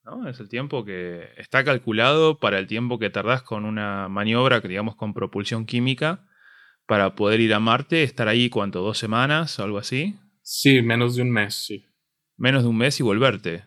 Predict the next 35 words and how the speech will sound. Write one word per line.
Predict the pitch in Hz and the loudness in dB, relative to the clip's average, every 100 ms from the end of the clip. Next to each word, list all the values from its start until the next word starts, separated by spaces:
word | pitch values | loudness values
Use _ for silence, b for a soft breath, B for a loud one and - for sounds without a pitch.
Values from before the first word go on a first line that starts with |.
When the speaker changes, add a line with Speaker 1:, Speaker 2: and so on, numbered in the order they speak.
| - | -4
Speaker 1:
De | 104 185 | 4 4
hecho, | - 120 117 147 175 | 2 -2 -2 -2 -6
Speaker 2:
Sí. | |
Speaker 1:
si | 110 | -6
me | 110 | -6
acuerdo | 110 143 151 | 0 0 2
correctamente, | 127 131 139 127 127 139 165 175 - | 0 0 0 0 2 2 2 0 -2
vos | 117 139 185 - | 0 4 4 2
fuiste | - 151 170 - 170 175 - _ _ | -2 -2 -2 2 2 2 -2 _ _
uno | 147 170 | 2 4
de | 160 | 4
los | 131 | 2
seleccionados | 131 117 113 120 139 165 | 0 -2 0 2 2 2
para | - 117 107 | 2 2 2
hacer | - 147 | 4 4
el, | 151 117 - - - | 6 4 0 -10 -2
el | 110 | 0
aterrizaje | 107 107 110 151 139 110 | 2 0 0 0 0 0
en | |
Marte, | 120 156 110 87 | 4 2 2 -4
¿no? | 98 190 277 _ _ _ _ | -4 -4 -4 _ _ _ _
Speaker 2:
Sí. | - - 147 120 - _ _ - | 2 6 6 6 -4 _ _ -2
Speaker 1:
Algunos | 127 135 | 2 4
de | |
tus | 127 | 2
colegas | 107 127 156 | 0 2 2
se | 123 | 2
tuvieron | 110 120 | 0 0
que | 104 | 0
quedar | 110 110 107 | 2 2 2
dentro | 117 113 101 | 0 0 0
todo | 117 107 | 0 0
el | |
tiempo | 104 120 110 | 0 -2 -2
de, | 95 | -4